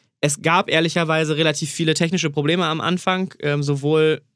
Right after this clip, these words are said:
für den Endkonsumenten als auch im Backend. Es war so ein bisschen hakelig, nichtsdestotrotz ist die Plattform jetzt da und, ähm, äh, ja, das ist natürlich, äh, ja, ein guter Schritt nach vorne für Apple und sie sind sicher froh, dass sie da die Ersten waren.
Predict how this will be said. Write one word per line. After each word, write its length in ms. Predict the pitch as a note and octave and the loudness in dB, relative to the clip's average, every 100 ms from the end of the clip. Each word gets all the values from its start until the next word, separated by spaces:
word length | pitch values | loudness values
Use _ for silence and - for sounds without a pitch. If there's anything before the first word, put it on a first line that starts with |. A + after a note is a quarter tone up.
| - - | -20 -12
für 300 | - E3 E3 | -2 2 2
den 320 | D3+ D3 C#3+ | 2 0 -2
Endkonsumenten 720 | D3+ F#3+ - F3+ E3 E3 D3 | 0 0 2 0 2 0 -2
als 340 | - C#3+ D#3 - | 0 2 0 0
auch 260 | D3 C#3+ - | -2 0 0
im 180 | C3+ | 0
Backend. 600 | A#2+ E3 - E3 F3+ F3 F3 - _ | 2 0 0 0 0 -2 -6 -16 _
Es 100 | - | 0
war 140 | C#3+ F3+ | 2 4
so 60 | |
ein 40 | F3+ | 2
bisschen 260 | F3 D#3+ | 2 2
hakelig, 520 | D3+ F3+ F#3+ F3 F#3 - | 0 0 0 0 0 0
nichtsdestotrotz 600 | E3 F3 D#3+ D3+ E3 - | -2 -2 -4 -4 -4 -4
ist 160 | C#3 | -6
die 40 | C#3+ | -2
Plattform 360 | D3+ - B2+ | -2 -2 0
jetzt 240 | B2 A2+ - | -2 -2 0
da 280 | D3 F#3+ D#4 - - - - | 2 2 -2 -10 -18 -10 2
und, 380 | E3 F3+ F#3+ - | 4 4 2 2
ähm, 640 | D#3 D#3 D#3 D#3 D3+ D3 - | 2 4 2 2 2 -2 0
äh, 400 | C#3+ C#3 C3+ B2 - - | 0 2 2 0 -4 -4
ja, 240 | - A2 C#3 - | 0 0 -2 0
das 280 | C#3 - | 0 0
ist 200 | - D3 | -2 0
natürlich, 440 | D3+ C#3+ D3+ C#3 - | 0 2 0 -2 -2
äh, 240 | C3 B2+ A2+ | 0 0 0
ja, 200 | D#3 A#2+ | 0 0
ein 80 | - | 0
guter 180 | F3+ G#3+ | 2 2
Schritt 160 | F3+ E3 | 0 -4
nach 100 | D3 | -2
vorne 260 | E3+ E3+ | 0 0
für 140 | D#3+ - | 0 0
Apple 340 | D3 D#3+ D3+ | 0 2 2
und 240 | B2+ C#3 - | 0 -2 -4
sie 160 | C3+ | -4
sind 140 | C3 C3 | -4 -4
sicher 200 | B2+ A#2+ | -4 -4
froh, 180 | - A#2+ | -4 -4
dass 160 | A#2+ | -4
sie 80 | A#2 | -4
da 200 | A2 G#2 - _ - | -4 -4 -6 _ -4
die 100 | A2+ | -2
Ersten 360 | A2+ - - - | -2 -4 -10 -12
waren. 180 | - | -12